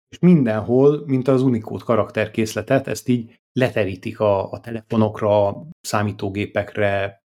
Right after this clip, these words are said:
tehát az O S támogatást is megcsinálják hozzá,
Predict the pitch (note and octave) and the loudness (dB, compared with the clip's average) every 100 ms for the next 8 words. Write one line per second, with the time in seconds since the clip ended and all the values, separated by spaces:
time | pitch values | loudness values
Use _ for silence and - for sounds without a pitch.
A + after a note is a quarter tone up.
0 | _ - - - A#2+ B2+ - C3 A#2 G#2+ | _ -12 -8 -6 -2 -2 2 4 4 2
1 | - G#2+ G#2 G2+ G#2+ A2+ G#2 A2+ - G#2+ | -2 -2 0 -2 -4 -6 -6 -8 -8 -8
2 | - G#2+ G#2+ - D3+ C#3+ | -8 -8 -6 -2 0 0